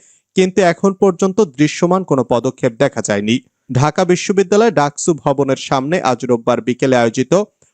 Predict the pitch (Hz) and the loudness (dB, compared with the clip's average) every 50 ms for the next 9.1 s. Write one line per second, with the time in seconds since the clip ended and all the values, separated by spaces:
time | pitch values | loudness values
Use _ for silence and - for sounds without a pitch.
0 | _ _ - 180 175 170 - 208 185 202 196 - - - - 160 147 135 160 185 | _ _ 0 0 0 0 0 0 0 0 -2 -2 -4 -4 -2 -2 -2 0 0 0
1 | 180 151 127 - 151 135 - - 131 - 139 131 120 127 123 143 175 175 135 131 | 0 0 0 0 -2 -2 0 -2 -2 -2 -2 -2 -2 0 0 -2 -2 -2 0 -2
2 | 139 139 - - - 170 156 - - 139 120 113 120 113 110 - - 127 127 - | -2 -2 -4 -6 -6 -4 -4 -4 -2 -2 -2 0 0 -2 -2 -2 -4 -2 0 0
3 | 180 160 139 127 120 120 110 - 120 113 107 - 117 120 160 196 202 _ _ _ | -2 0 0 2 2 2 0 0 -2 -2 -2 -2 0 0 0 0 -2 _ _ _
4 | _ _ _ - 120 139 147 156 - - - 202 190 220 226 - - 180 151 151 | _ _ _ -4 -2 -2 -2 -2 -4 -4 -4 -2 0 0 -2 -2 0 -2 -2 -2
5 | _ - 165 160 160 143 156 151 143 - - 139 135 135 139 139 131 - - 143 | _ -4 -2 -2 0 0 0 -2 -2 -2 -4 -4 -2 -2 -2 -2 -2 -2 -2 -2
6 | 143 143 - 151 - - - - 180 160 - - 135 120 - - 127 113 - 120 | -2 -2 -2 -2 -2 -2 0 0 -4 -2 -2 0 -2 -2 0 0 -2 0 0 0
7 | 113 113 110 - _ - 151 175 196 - _ _ _ _ - - - 170 156 156 | 0 0 0 -2 _ -2 0 0 -2 -4 _ _ _ _ -6 -2 -2 0 -2 -2
8 | - - - 190 - - 135 127 123 120 - 139 120 - 123 123 123 120 - - | -4 -2 -2 0 0 0 0 -2 -2 -2 -2 -2 0 2 0 0 0 0 -2 0
9 | 170 | -2